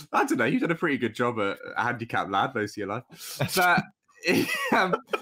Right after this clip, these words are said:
Speaker 1: but, um, no, there's nineties Adam Sandler films that, to be fair, you probably had to watch them between the ages of, like, ten and fourteen. But we did. And that is what makes them so special to us.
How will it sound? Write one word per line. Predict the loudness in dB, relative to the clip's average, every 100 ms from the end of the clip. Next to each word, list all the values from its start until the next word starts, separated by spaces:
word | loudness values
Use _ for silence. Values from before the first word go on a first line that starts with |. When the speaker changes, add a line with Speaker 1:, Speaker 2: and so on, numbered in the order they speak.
| -6 -10 -10 _ -10 -10 -10 -14 -16 -20 2
Speaker 1:
but, | 2 2 -2 0
um, | 2 2 -2 -2
no, | 2 4
there's | 4 2 2
nineties | 4 4 4 2 0 2
Adam | 0 0
Sandler | 0 0 0 -4
films | -2 -4 -4 -2
that, | 0 0
to | 0
be | -2
fair, | 0 0
you | 0 2
probably | 0 0 0
had | -2 -4
to | -2
watch | -2 -2 -6
them | -6
between | -6 -4 -2
the | 0
ages | 0 0 -2 -4
of, | -2
like, | 0 0 -2 _
ten | -2 0 0 -2
and | -6 -2
fourteen. | -2 0 0 0 -2 -12 -20 -20 -2
But | 2
we | 2 2
did. | 2 0 -2 -14 -20 -10 -4
And | -2 0
that | 0 -2 -8 -2
is | 0 0 -4 -10 _
what | -2 0
makes | -2 -4
them | -8
so | -6 -6
special | -4 -8 -6 -10
to | -10 -14
us. | -14